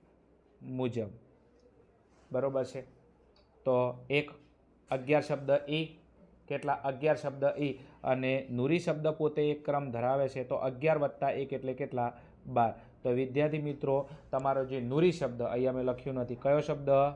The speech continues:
તમારો જે નુરી શબ્દ છે, આ નુરી શબ્દ ડિક્શનરી ક્રમ મુજબ કયા ક્રમે આવે? તો બારમા ક્રમે આવે. કયા ક્રમે આવે? બારમા ક્રમે આવે. ઓકે ને? ઓકે, ચલો, આગળ જાઉં છે એના પછી નેક્સ્ટ.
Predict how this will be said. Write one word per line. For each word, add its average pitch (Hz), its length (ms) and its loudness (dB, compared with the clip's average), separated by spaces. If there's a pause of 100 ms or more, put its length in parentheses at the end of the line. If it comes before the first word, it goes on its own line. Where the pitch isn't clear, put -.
(440)
તમારો 139 280 2
જે 131 140 -2
નુરી 143 380 2
શબ્દ 131 420 0
છે, 135 300 -4 (200)
આ 123 100 4
નુરી 147 400 2
શબ્દ 143 300 0
ડિક્શનરી 143 600 0
ક્રમ 139 300 0
મુજબ 131 340 -4
કયા 147 180 4
ક્રમે 143 340 0
આવે? 135 360 2 (260)
તો 139 100 2
બારમા 131 460 6
ક્રમે 113 320 -4
આવે. 107 160 -4 (100)
કયા 143 180 2
ક્રમે 139 300 -2
આવે? 131 300 2 (240)
બારમા 135 400 2
ક્રમે 113 340 -6
આવે. 104 200 -6 (140)
ઓકે 139 240 -2
ને? 123 160 -4 (100)
ઓકે, 120 300 0
ચલો, 104 320 -4
આગળ 131 260 4
જાઉં 120 200 2
છે 135 80 -6
એના 127 100 -4
પછી 123 160 -6
નેક્સ્ટ. 123 340 -8